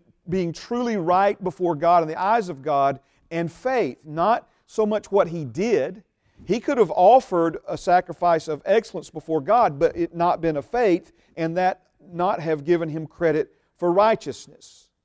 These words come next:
But the bottom line is this. When Cain killed Abel, Cain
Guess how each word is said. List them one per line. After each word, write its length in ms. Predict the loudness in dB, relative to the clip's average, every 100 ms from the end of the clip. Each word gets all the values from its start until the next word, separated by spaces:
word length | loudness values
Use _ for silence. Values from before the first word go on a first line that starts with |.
| _ _ -8
But 140 | -6
the 60 | 2
bottom 340 | 6 6 6
line 240 | 2 -2
is 200 | -4 -6
this. 520 | -6 0 0 0 -10 _ _ _ _ _ -6
When 300 | -4 -4 -8
Cain 720 | -10 -6 -4 -2 -2 -4 -6 _ _ _
killed 480 | -8 0 2 2 0 0
Abel, 640 | 0 2 0 0 -2 -4 _ _ _
Cain 580 | -6 -4 -2 -4 -4